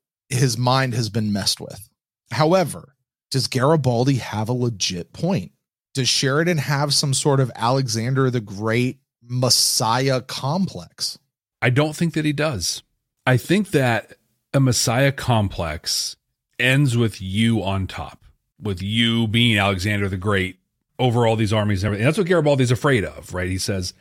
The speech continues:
Speaker 2: you know, he's gonna try and take control of all of this for himself. I haven't gotten that impression from Sheridan. What I have gotten from him is that he believes he's the only person who knows what needs to be done to move things towards where he thinks they need to go.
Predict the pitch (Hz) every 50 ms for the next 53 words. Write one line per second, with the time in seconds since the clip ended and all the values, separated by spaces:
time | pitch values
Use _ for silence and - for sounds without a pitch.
0 | _ _ _ _ _ _ - 104 104 101 120 120 107 - - 123 113 104 - -
1 | 123 104 - 110 101 - - 117 110 104 98 104 101 98 98 98 95 98 90 -
2 | - 104 95 90 82 - - - 92 85 78 - - _ _ _ _ _ _ _
3 | - - - 208 285 330 262 165 - 147 214 - - 131 117 101 90 87 87 90
4 | - 104 87 - - 95 87 - 95 90 - - 101 90 85 82 87 92 - -
5 | _ _ - - - - 131 143 139 120 107 104 139 170 202 180 139 127 104 92
6 | 95 95 90 - 104 98 87 71 101 85 78 78 95 98 - _ _ _ _ _
7 | _ _ - - 135 123 131 120 120 127 120 120 120 120 110 - 120 120 107 107
8 | 113 - _ _ - 147 147 135 139 135 123 120 117 107 - - 120 113 - -
9 | 120 107 92 113 110 107 104 107 107 98 - 101 - 95 107 107 98 - - -
10 | 101 92 92 80 78 82 85 98 98 85 80 78 85 - _ _ _ _ _ _
11 | _ - - - 127 117 117 117 110 98 101 98 117 110 107 104 104 101 - -
12 | - - 123 113 110 107 101 - - 98 95 98 98 110 107 104 104 101 95 -
13 | 117 110 101 82 - - 104 98 92 - - 107 95 95 95 92 90 80 - -
14 | 87 76 76 78 80 113 113 82 67 - - -